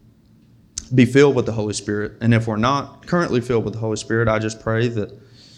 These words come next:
something that we learn in the next nine weeks, uh, may make sense to somebody, and, and that somebody turns towards Jesus and accepts him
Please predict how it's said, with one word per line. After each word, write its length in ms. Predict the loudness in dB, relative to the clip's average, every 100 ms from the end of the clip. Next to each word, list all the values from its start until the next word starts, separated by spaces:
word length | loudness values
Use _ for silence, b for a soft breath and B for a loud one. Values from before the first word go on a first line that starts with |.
| b b b b b b b b _
something 480 | 4 6 6 4 4
that 120 | 4
we 100 | 6
learn 320 | 4 2 2
in 100 | 2
the 40 | 2
next 300 | 0 0 -2
nine 240 | 0 0
weeks, 500 | 0 0 -2 -6 -6
uh, 380 | -2 0 0 -2
may 320 | 2 4 4 0
make 240 | 0 0 0
sense 340 | 0 -2 -4
to 120 | -6
somebody, 580 | -2 -2 0 -2 -4 -4
and, 320 | -6 -6 -6 -8
and 160 | -2
that 160 | 0 0
somebody 400 | -2 0 0 -4
turns 640 | -4 -4 -4 -6 -8 -14 -20 -20 -20 _ _ -20 -4
towards 360 | 4 4 4 -2
Jesus 460 | -4 -2 -4 -6
and 140 | -6 -8
accepts 380 | -6 -6 -6 -6
him 260 | -8 -8